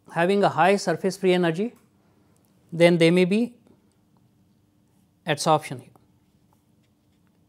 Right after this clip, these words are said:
This adsorption could be just the monolayer. So, let us say we indicate the monolayer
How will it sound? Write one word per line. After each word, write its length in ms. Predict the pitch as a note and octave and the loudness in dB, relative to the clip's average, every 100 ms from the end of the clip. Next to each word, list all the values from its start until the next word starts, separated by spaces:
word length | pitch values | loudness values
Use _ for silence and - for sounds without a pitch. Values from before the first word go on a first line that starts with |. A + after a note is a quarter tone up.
| _ _ | _ _
This 320 | D#3 F#3+ A#3+ | -2 2 4
adsorption 580 | G3+ E3+ F#3 F3 F#3 D#3 | 2 2 0 0 -2 -4
could 180 | E3 E3 | -4 -4
be 240 | F#3 G3+ _ | -4 -6 _
just 240 | E3 F3 - | -4 -4 -2
the 80 | F3 | -2
monolayer. 460 | D#3 D#3+ D#3 A#2 - _ _ _ _ _ _ _ _ _ _ _ _ _ _ | -2 -2 -2 -4 -10 _ _ _ _ _ _ _ _ _ _ _ _ _ _
So, 460 | - E3 D#3+ D3 - | -4 2 2 0 -6
let 200 | E3 E3+ | 0 0
us 60 | E3 | 0
say 320 | E3 C#3+ C#3+ - _ | -2 -2 -4 -10 _
we 140 | E3 D#3 | -6 -2
indicate 560 | D#3 F3+ D3+ C#3+ C#3 - _ - | -2 -2 -2 -4 -4 -18 _ -10
the 120 | D#3 | -6
monolayer 580 | D#3 D#3+ E3 C#3+ C3+ | -2 0 0 0 -2